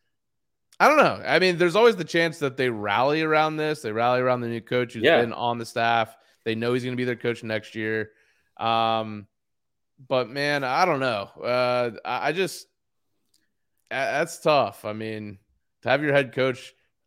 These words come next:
Speaker 1: I, we've never, s-, I've never seen this, a, an
Speaker 2: No, I
Speaker 1: active
Speaker 2: haven't either.
Speaker 1: coach.
Speaker 2: Yeah. To pass away like that. And then the way he did it in such horrific fashion, I will say it, like, it obviously, when you look at it, it's, in the grand scheme of things, it's not,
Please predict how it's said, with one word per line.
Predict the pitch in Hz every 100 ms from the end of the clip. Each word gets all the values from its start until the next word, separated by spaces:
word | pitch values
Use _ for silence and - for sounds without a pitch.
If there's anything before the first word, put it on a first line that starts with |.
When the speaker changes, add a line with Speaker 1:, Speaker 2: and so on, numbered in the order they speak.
| -
Speaker 1:
I, | 139
we've | 139 208
never, | 240 233
s-, | - -
I've | 139 185
never | 311 277
seen | - 117 104
this, | 117 -
a, | 113 -
an | 123 113
Speaker 2:
No, | -
I | 123
Speaker 1:
active | 117 117
Speaker 2:
haven't | 120 120
either. | 127
Speaker 1:
coach. | 147 - - _ _ _ _ _ -
Speaker 2:
Yeah. | 101 98 - _ _ - - _ _
To | 117
pass | 131 135 120
away | 123
like | 123
that. | 123 117
And | 131
then | 147 147
the | 131
way | 139 151
he | 139
did | 117 127
it | 127
in | 107
such | 120 -
horrific | 110 110 104
fashion, | - 110 113 107
I | 139
will | 170
say | 170 165 147 139 135 - _ _ _ _ _
it, | 151 147 156
like, | 135 117 - _
it | 135
obviously, | 135 139 131 135 120
when | 117
you | 120 117
look | 131 131
at | 117 107
it, | 104
it's, | 104 107 - - -
in | 113
the |
grand | 113 147 123
scheme | 143
of | 123
things, | 113 101
it's | 104 -
not, | 113 107 104